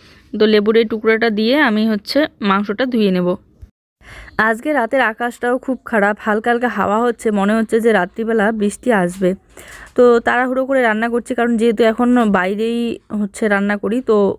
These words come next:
হাওয়া চলে আসলে পরে গ্যাসটা নিভে যাবে, বারবার রান্না করাই হবে না। তার মধ্যে কারেন্ট গেলে তো আরও সমস্যা, তো এই জন্য আগে মাংসটাই বানিয়ে নেব, তারপরে ভাতটা বানিয়ে নেব। এই যে আমি মাংসটা ধুয়ে রেডি করে নিয়েছি,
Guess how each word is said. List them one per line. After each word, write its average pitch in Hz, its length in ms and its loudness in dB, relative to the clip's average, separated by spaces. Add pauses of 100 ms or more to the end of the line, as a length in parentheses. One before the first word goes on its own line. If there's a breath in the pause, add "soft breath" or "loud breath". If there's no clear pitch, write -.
হাওয়া 196 300 0
চলে 214 240 -2
আসলে 220 240 -4
পরে 226 200 -2
গ্যাসটা 196 360 -2
নিভে 196 260 2
যাবে, 208 220 2
বারবার 202 360 0
রান্না 190 280 -4
করাই 190 280 -2
হবে 180 240 0
না। 190 120 -8 (720 soft breath)
তার 262 160 0
মধ্যে 285 200 -4
কারেন্ট 254 420 -2
গেলে 254 180 0
তো 254 100 -4
আরও 233 220 0
সমস্যা, 254 480 -2
তো 254 80 -2
এই 233 180 2
জন্য 233 220 2
আগে 226 240 0
মাংসটাই 220 500 0
বানিয়ে 208 260 0
নেব, 208 220 -2
তারপরে 214 440 -2
ভাতটা 208 400 -2
বানিয়ে 196 240 2
নেব। 185 220 0 (280)
এই 269 80 -6
যে 277 120 4
আমি 269 200 -2
মাংসটা 254 540 -2
ধুয়ে 233 300 -2
রেডি 214 240 -2
করে 226 240 0
নিয়েছি, 240 420 2